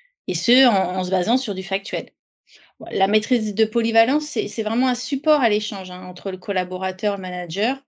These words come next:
afin de déterminer son niveau d'acquisition et ensuite de fixer finalement les objectifs pour l'année à venir. Mais on peut aussi également envisager, euh, je sais pas, une séance de travail collectif, par exemple, sur, euh, les processus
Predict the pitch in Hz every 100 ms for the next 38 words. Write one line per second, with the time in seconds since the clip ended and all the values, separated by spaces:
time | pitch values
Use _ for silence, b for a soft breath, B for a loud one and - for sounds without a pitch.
0 | _ b b b 196 185 214 196 202 190
1 | 190 202 240 240 269 254 240 233 220 220
2 | 220 214 220 277 294 302 - 202 196 -
3 | 320 226 214 196 - 294 294 196 190 240
4 | 208 208 190 185 185 269 - 190 190 190
5 | 202 185 - _ _ _ _ B B B
6 | B B 202 220 220 233 226 220 226 226
7 | 214 196 190 208 214 208 196 190 233 277
8 | 294 240 202 190 - 208 311 262 - 208
9 | 208 208 208 196 202 220 240 269 320 311
10 | 202 202 262 277 - 196 185 185 180 180
11 | - 160 180 175 247 285 311 -